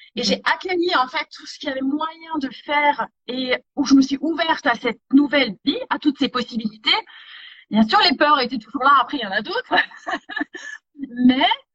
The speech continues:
Speaker 1: euh, j'ai eu assez en moi de, un réservoir, on va dire, qui s'est assez rempli de choses positives pour pouvoir contrer,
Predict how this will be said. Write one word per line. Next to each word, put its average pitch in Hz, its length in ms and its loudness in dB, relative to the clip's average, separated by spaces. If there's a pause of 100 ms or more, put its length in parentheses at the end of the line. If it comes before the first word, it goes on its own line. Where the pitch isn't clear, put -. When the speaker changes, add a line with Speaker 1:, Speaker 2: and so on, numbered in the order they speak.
(380)
Speaker 1:
euh, 254 460 4 (140)
j'ai 269 240 -2
eu 302 80 2 (100)
assez 302 280 -4 (120)
en 285 120 2
moi 262 260 6 (140)
de, 247 460 -2 (480)
un - 60 0
réservoir, 285 460 2
on 311 40 0
va 262 80 4
dire, 285 120 -2
qui 311 120 -10
s'est 320 120 -4
assez 302 260 -2
rempli 254 380 -2 (160)
de 262 180 2
choses 269 300 -4
positives 330 640 -4 (360)
pour 277 180 -4
pouvoir 302 380 0
contrer, 320 380 -6